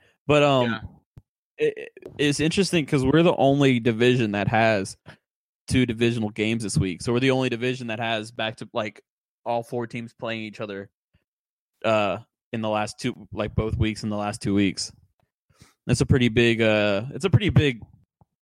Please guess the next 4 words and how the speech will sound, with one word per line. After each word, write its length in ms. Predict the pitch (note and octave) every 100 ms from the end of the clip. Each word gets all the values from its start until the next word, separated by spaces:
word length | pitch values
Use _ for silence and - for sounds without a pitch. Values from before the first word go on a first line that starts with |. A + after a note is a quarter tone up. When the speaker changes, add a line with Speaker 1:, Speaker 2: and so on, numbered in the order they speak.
| _ _ -
Speaker 1:
playoff 300 | C#3+ B2 A2 _ -
affecting 560 | - G#2 - G#2+ G2 - _ _ _ _ _ _ -
swing, 420 | - G#2+ A#2 G#2+
like, 220 | B2 G#2+